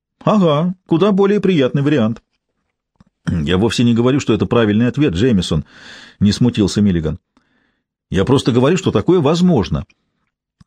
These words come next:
"Ладно. В порядке дискуссии предположим, что это правда", — произнёс Богарт. "Тогда почему же Рой вернулся и проделал это всё, чтобы освободить Мелвина?" "Мелвина должны были казнить", —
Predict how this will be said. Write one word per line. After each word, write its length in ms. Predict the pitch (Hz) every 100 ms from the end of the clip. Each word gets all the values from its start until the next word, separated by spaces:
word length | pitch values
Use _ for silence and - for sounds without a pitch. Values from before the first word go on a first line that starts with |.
| _ _
"Ладно. 580 | 95 92 95 80 117 143 _ _ _ _ _ - _ _ _ _
В 120 | - -
порядке 360 | 143 190 175
дискуссии 540 | 156 175 - 143 - 110
предположим, 720 | 135 160 208 214 190 95 104
что 240 | - 170 -
это 260 | 170 190
правда", — 460 | 175 123 95 67 71
произнёс 380 | - 98 92 90
Богарт. 420 | 87 76 67 - _ _ _ _ _ _ _ _ _ _ _ -
"Тогда 240 | 131 175
почему 340 | 185 - 202
же 100 | 170
Рой 180 | 160 170
вернулся 520 | 120 135 156 208 -
и 100 | 143
проделал 520 | 135 135 131 185 196 139
это 160 | 104
всё, 180 | - 95
чтобы 220 | - 117
освободить 500 | 135 143 156 196 196
Мелвина?" 380 | 117 87 73 78 _ _ _ _ _ _ _ _ _ _ _ _
"Мелвина 480 | - 95 139 151 156
должны 260 | 147 135 147
были 160 | 151
казнить", — 500 | 151 139 101 131 -